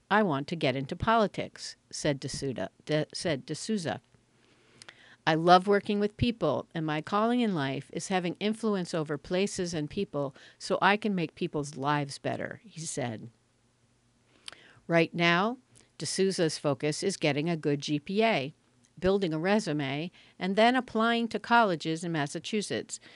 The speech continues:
to pursue his dream of becoming a politician. As student government pre-, president, D'Souza has several ideas. Along with getting students at the college spe-,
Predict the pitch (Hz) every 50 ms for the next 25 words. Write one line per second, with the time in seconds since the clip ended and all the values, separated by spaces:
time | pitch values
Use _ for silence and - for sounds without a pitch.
0 | - - _ _ - - - - - 190 170 - - - - 233 220 220 226 214
1 | - 233 214 220 214 - - 160 151 139 135 131 135 - - - - 185 165 -
2 | 185 165 147 139 135 143 147 - 156 139 139 143 147 - - 202 185 - - 135
3 | 120 98 135 - _ _ _ _ _ _ _ _ _ _ - _ _ _ - -
4 | - - _ _ - 190 180 - - - 247 247 240 233 - - 202 220 220 214
5 | 190 170 147 - - - 170 165 151 147 170 175 - _ - - 233 233 196 170
6 | 135 143 131 127 135 - - _ _ - - 208 196 - - 262 262 226 - 170
7 | 143 - 147 156 147 180 170 156 - - - - 233 208 160 151 139 - - 147
8 | 143 139 147 143 131 120 - - - - - - _ _ _ _ _ _ _ _
9 | _ _ _ _ _ - _ - - - - _ - 160 151 151 156 156 185 202
10 | 208 - - 208 214 226 233 - - - 196 190 185 190 185 180 - 208 - -
11 | 190 - - - 175 160 147 147 139 139 - - - - - - 160 165